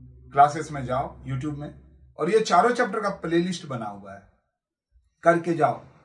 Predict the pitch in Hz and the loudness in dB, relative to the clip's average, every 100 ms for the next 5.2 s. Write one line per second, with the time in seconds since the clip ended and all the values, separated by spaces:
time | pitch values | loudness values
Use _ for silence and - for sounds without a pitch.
0 | _ _ - 160 202 214 208 208 190 196 | _ _ -2 0 2 2 2 2 0 -4
1 | 196 202 202 185 202 196 180 175 190 185 | -4 -4 2 2 2 -6 -2 -2 -2 -2
2 | 147 160 175 170 175 160 135 127 123 110 | 0 2 0 -2 -10 -10 -6 -6 -6 -8
3 | - _ _ _ _ 180 196 226 214 220 | -16 _ _ _ _ 4 6 4 4 4
4 | 240 - 196 165 170 180 143 147 120 98 | 2 2 -2 0 -4 -6 -6 -6 -6 -10
5 | 104 | -20